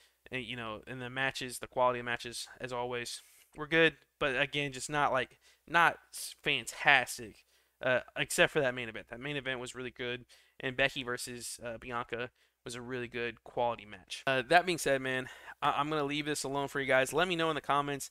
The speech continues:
if you guys like me doing these recaps of, like, the pay-per-views. Uh, if you don't,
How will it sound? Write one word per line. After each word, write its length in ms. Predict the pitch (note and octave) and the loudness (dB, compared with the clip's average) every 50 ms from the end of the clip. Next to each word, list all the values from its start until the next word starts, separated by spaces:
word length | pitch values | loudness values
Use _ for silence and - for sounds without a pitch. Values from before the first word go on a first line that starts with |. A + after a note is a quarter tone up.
| _ - _ _ _ - | _ -20 _ _ _ -8
if 60 | C#3 | -2
you 40 | C#3 | 0
guys 120 | C3+ B2 A#2 | 0 2 4
like 200 | A#2 C3 C#3 B2 | 4 4 4 4
me 120 | C3+ C3 | 0 -6
doing 160 | C3 C3+ B2+ | -6 -6 -6
these 160 | B2+ A#2+ A#2 | -6 -8 -12
recaps 640 | A#2 A2 B2 B2 - - C3 C3 C3 B2+ - - - | -10 -10 -10 -6 2 4 6 6 6 4 2 -4 -6
of, 200 | - C3 C3+ B2+ | -4 -2 -2 0
like, 200 | B2+ A#2+ A#2 - | 0 -2 -2 -2
the 60 | - | -8
pay-per-views. 760 | - - C#3 C#3+ - D#3+ C#3+ C3+ D#3 D#3+ D#3+ E3 E3+ - - - _ _ _ _ _ _ - - | -4 -2 -2 -2 -2 -4 -6 -4 -4 -4 -4 -4 -4 -6 -8 -10 _ _ _ _ _ _ -2 0
Uh, 120 | B2+ A#2+ | 0 0
if 100 | A2 - | 0 -4
you 80 | - C3+ | -10 -8
don't, 320 | A#2+ C3 C#3 C#3+ D3 - | -6 -4 -2 -2 -2 -2